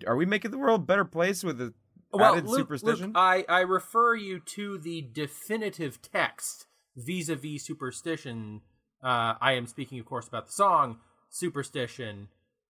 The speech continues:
Speaker 2: by, I wanna say Ray Charles?
Speaker 1: I was gonna say Ray Charles. I think
Speaker 2: Ray
Speaker 1: it
Speaker 2: Char-,
Speaker 1: is.
Speaker 2: we'll just assume that's right. Okay, so, uh, in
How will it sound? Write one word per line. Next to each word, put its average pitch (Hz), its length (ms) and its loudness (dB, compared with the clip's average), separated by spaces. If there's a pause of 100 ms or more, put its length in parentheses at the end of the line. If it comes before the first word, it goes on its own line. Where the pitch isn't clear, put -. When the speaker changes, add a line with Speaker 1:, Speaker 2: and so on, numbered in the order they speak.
(160)
Speaker 2:
by, 113 720 2 (1400)
I 139 120 -6
wanna 175 240 -2
say 254 180 -6
Ray 202 280 -2
Charles? 214 460 2
Speaker 1:
I 139 80 6
was 165 140 4
gonna 175 160 4
say 175 160 2
Ray 143 140 4
Charles. 107 480 4
I 104 40 -2
think 151 120 2
Speaker 2:
Ray 185 80 4
Speaker 1:
it - 20 -2
Speaker 2:
Char-, 196 120 2
Speaker 1:
is. 170 40 -2
Speaker 2:
we'll 185 160 4
just 175 240 0
assume 180 320 -2
that's 147 240 2
right. 117 240 4
Okay, 160 360 2 (280)
so, 175 480 4
uh, 160 460 6
in 240 320 0